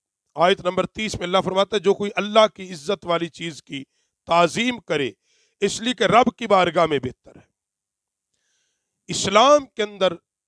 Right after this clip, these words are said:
हर इंसान की ताजीम और तौकीर है, मगर सबसे पहले इज्जत और ताजीम का जो हकदार है, वो ज़ात खुदावंद कुद्दूस है, अल्लाह की ज़ात है। फिर अंबिया व मुरसलीन है,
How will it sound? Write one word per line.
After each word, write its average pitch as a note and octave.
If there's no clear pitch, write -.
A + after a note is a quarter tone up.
हर A3+
इंसान A3
की G#3+
ताजीम E3+
और F3
तौकीर D#3
है, A2
मगर G#3+
सबसे -
पहले D#3
इज्जत G#3+
और G#3+
ताजीम B3+
का A3
जो F3+
हकदार E3
है, B2+
वो D#3+
ज़ात E3
खुदावंद C#3
कुद्दूस C3
है, -
अल्लाह A#3+
की -
ज़ात -
है। -
फिर G#3
अंबिया G#3+
व B3
मुरसलीन G#3
है, A2